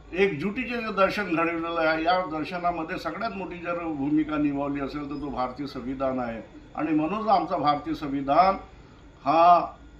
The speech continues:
संपूर्ण देशालाच नव्हे तर संपूर्ण जगाला एक अलौकिक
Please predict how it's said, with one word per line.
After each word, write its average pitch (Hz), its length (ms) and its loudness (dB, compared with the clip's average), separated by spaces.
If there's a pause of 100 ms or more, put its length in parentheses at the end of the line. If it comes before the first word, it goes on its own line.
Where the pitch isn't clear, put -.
(140)
संपूर्ण 170 520 -4 (480)
देशालाच 220 540 2
नव्हे 180 460 -4
तर 151 60 -6
संपूर्ण 165 440 -6
जगाला 160 600 4 (500)
एक 175 340 -10
अलौकिक 185 680 -2